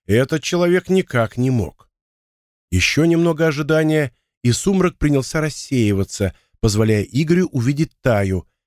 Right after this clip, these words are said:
и та немедленно захлопотала над ним, зачем-то ощупывая его правую руку. Рядом с ней обнаружился и Мороз, но тот, вместо того, чтобы посмотреть на Игоря, отвёл взгляд в сторону, явно избегая смотреть ему в глаза.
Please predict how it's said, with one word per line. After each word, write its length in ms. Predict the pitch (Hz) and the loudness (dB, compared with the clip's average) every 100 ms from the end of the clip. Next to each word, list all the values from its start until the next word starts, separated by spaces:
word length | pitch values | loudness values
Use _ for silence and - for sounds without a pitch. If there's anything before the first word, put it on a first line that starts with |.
| _ - | _ -2
и 120 | 117 | 0
та 120 | 170 | 2
немедленно 640 | 170 139 156 170 170 175 | 2 2 2 0 0 -2
захлопотала 720 | 117 147 156 143 147 131 107 98 | -2 -6 -6 -6 -6 -2 -2 -2
над 220 | 98 104 | -2 0
ним, 220 | 180 165 _ _ | 0 0 _ _
зачем-то 460 | 107 123 180 165 156 | -2 0 0 0 -2
ощупывая 680 | 127 - - - 165 156 | -2 -4 -6 -4 0 0
его 280 | 131 113 131 | 0 -2 -2
правую 520 | - 117 113 107 104 | 0 0 0 0 -2
руку. 320 | 98 80 _ _ _ _ _ _ _ _ 110 | -4 -8 _ _ _ _ _ _ _ _ 2
Рядом 300 | 147 196 190 | 2 2 -2
с 100 | - | 0
ней 140 | 208 | 0
обнаружился 560 | 175 170 180 185 - 196 | 0 -2 -2 -4 -2 0
и 40 | |
Мороз, 540 | 185 131 120 120 - _ _ _ _ - | 0 0 -2 -4 -8 _ _ _ _ 0
но 140 | 120 | 2
тот, 300 | - 175 170 | 2 0 0
вместо 280 | 107 123 120 | -2 -2 -2
того, 200 | 127 143 | 0 0
чтобы 260 | - 135 127 | 0 -2 0
посмотреть 640 | 131 - 135 - 110 - | -2 0 -2 -2 -4 -2
на 60 | |
Игоря, 560 | 104 147 180 175 175 135 _ _ - | -2 0 0 2 2 -2 _ _ -4
отвёл 360 | 123 147 190 | -4 0 0
взгляд 360 | 156 120 160 - | 0 -2 -2 -2
в 60 | |
сторону, 500 | - - 175 135 104 | -10 -2 0 0 -2
явно 320 | 98 120 127 139 | 0 0 0 0
избегая 680 | 143 120 120 143 156 117 | -2 -6 -4 0 2 0
смотреть 520 | 101 107 101 123 113 113 | -2 -6 -4 -4 -2 0
ему 140 | 110 | -2
в 80 | 92 | 0
глаза. 460 | 113 117 92 78 | 0 0 -4 -14